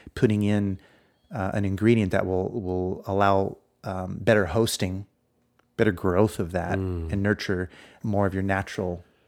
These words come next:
Speaker 1: intestinal growth.
Speaker 2: So there are prebiotics,
Speaker 1: Mm-hmm.
Speaker 2: which are not the bacteria, but substances that promote the bacteria.
Speaker 1: Right.
Speaker 2: Then there are probiotics, which are the bacteria themselves, the, the
Speaker 1: Right.
Speaker 2: positive bacteria themselves. And then there
Speaker 1: Yes.
Speaker 2: are combinations.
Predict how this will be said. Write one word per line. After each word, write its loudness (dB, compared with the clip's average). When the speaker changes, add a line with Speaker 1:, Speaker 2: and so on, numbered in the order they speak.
Speaker 1:
intestinal -4
growth. -8
Speaker 2:
So -2
there 0
are 0
prebiotics, -2
Speaker 1:
Mm-hmm. 2
Speaker 2:
which -2
are -4
not 0
the 0
bacteria, -2
but -4
substances -2
that 0
promote 4
the -2
bacteria. -2
Speaker 1:
Right. 0
Speaker 2:
Then 2
there 2
are 0
probiotics, 4
which 0
are 6
the 4
bacteria 4
themselves, 2
the, -4
the 6
Speaker 1:
Right. 2
Speaker 2:
positive 2
bacteria 0
themselves. -2
And 2
then 8
there 8
Speaker 1:
Yes. 4
Speaker 2:
are 2
combinations. 4